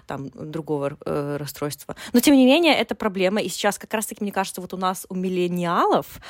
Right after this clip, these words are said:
эм, у на-, у любителей здорового питания, правильного питания, вот это вот, э, часто встречается. Окей, ну ладно, хорошо, мы тогда вернёмся к этим темам. Очень интересно, да, про, э, твою специализацию. И,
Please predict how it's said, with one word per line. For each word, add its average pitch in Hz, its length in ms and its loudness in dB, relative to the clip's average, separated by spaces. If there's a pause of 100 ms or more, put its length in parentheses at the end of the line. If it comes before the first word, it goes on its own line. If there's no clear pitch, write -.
(280)
эм, 165 600 2
у 196 60 2
на-, 190 200 2
у 190 140 2
любителей 180 800 0
здорового 175 600 6
питания, 226 500 2
правильного 160 340 -2
питания, 233 400 -2
вот 165 160 -14
это 175 160 -10
вот, 165 120 -18 (140)
э, 160 540 -8
часто - 260 -6
встречается. - 580 -12 (500)
Окей, 254 240 2
ну 254 100 6
ладно, 175 340 2
хорошо, 196 420 2
мы 226 120 2
тогда 247 180 2
вернёмся 220 400 0
к - 100 -8
этим - 220 -2
темам. 269 540 2
Очень 277 220 4
интересно, 220 360 0
да, 190 100 -4
про, 180 440 -2
э, 180 80 -6
твою 185 220 -12
специализацию. 277 920 -2 (480)
И, 220 420 0